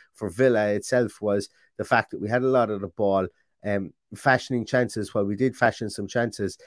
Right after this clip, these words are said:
Leon Bailey looked like the most lively, uh, in the first half, went out of it in the second half, and then you just wanted Ollie Watkins to score a goal, I think really was, was, was my view on it anyway. Um, okay, let's have a little look,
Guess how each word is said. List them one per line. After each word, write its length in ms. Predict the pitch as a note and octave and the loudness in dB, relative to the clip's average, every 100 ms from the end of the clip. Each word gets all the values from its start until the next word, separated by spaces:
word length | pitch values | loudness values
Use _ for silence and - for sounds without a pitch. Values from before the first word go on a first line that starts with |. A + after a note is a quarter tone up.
| _ A2+ | _ 2
Leon 280 | A#2+ A2 | 2 4
Bailey 360 | G2+ A#2+ B2 A2+ | 4 4 4 2
looked 220 | G#2 - | 0 -2
like 160 | G#2+ - | -4 -2
the 80 | G#2+ | -4
most 240 | G2 - | -4 -2
lively, 500 | G#2 G2+ G2+ F#2+ F2 G2 | -4 -4 -4 -4 -4 -4
uh, 140 | F#2 | -4
in 60 | - | -6
the 80 | F2+ | -6
first 320 | A2 G#2 - | -4 -4 -2
half, 280 | G2 G2 - _ - | -2 -2 -6 _ -10
went 120 | G2+ | 2
out 140 | A#2+ A#2 | 4 2
of 80 | |
it 40 | - | -2
in 60 | |
the 60 | F#2 | -6
second 300 | - G2 G#2+ | -4 -4 -2
half, 200 | G2 G2 - | -2 -4 -6
and 120 | G#2 | -2
then 160 | G#2 G2+ _ - | -2 -2 _ -2
you 120 | G#2+ | 0
just 260 | C3+ C3 | 2 0
wanted 460 | A#2+ B2+ B2+ A2+ A2 | 4 4 4 2 0
Ollie 200 | G#2+ A2 | 0 0
Watkins 520 | G#2+ G2 - G2+ - | 0 0 -2 -10 -10
to 100 | F#2 | -10
score 320 | F2 F#2+ F2+ | -10 -10 -8
a 40 | E2+ | -8
goal, 300 | F2+ D#2 E2 | -8 -8 -8
I 40 | E2+ | -10
think 220 | F2+ F2 | -12 -12
really 240 | E2 F2 F2+ | -10 -10 -8
was, 360 | - F#2 - _ | -10 -10 -14 _
was, 260 | F#2+ F2 - | -8 -8 -10
was 180 | G#2 F2 | -12 -6
my 200 | F2+ F2+ | -4 -4
view 240 | F2+ F2 | -4 -6
on 80 | F2 | -6
it 100 | F#2+ | -6
anyway. 280 | F2+ F2+ F2+ - _ - - - - - - _ F#3+ | -4 -4 -6 -8 _ -20 -20 -20 -20 -20 -20 _ 8
Um, 600 | G#3+ A3 A3 A3 G3+ - _ _ _ - | 10 12 10 8 4 0 _ _ _ 4
okay, 380 | F#3 G3+ E3 C3 | 8 10 10 10
let's 200 | D3 F3+ | 6 6
have 120 | E3 | 6
a 60 | |
little 160 | E3+ - | 6 6
look, 260 | E3 C#3+ | 6 6